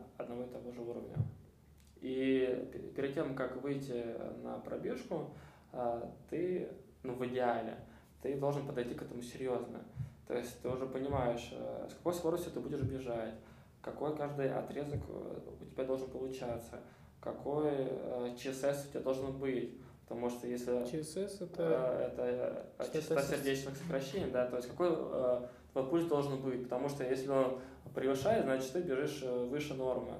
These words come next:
Speaker 1: а тебе это не нужно. Значит, нужно следовать четкому графику. Там, условно, каждый километр по четыре минуты. Все. Не быстрее и не медленнее.
Speaker 2: Я-то думаю, почему я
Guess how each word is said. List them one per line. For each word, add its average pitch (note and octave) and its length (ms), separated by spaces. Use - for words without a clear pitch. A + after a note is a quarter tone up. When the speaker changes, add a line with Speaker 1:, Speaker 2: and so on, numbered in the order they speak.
Speaker 1:
а - 40
тебе C3+ 220
это C3+ 160
не C3 80
нужно. B2 340
Значит, C3 240
нужно C3 800
следовать C#3 500
четкому C#3+ 400
графику. A#2+ 500
Там, A2+ 180
условно, B2+ 400
каждый C3+ 260
километр C#3 400
по - 120
четыре D3+ 220
минуты. A#2+ 380
Все. - 400
Не B2+ 120
быстрее D#3+ 680
и C3 60
не C3 100
медленнее. B2+ 400
Speaker 2:
Я-то F3 100
думаю, E3+ 300
почему E3 380
я F3+ 340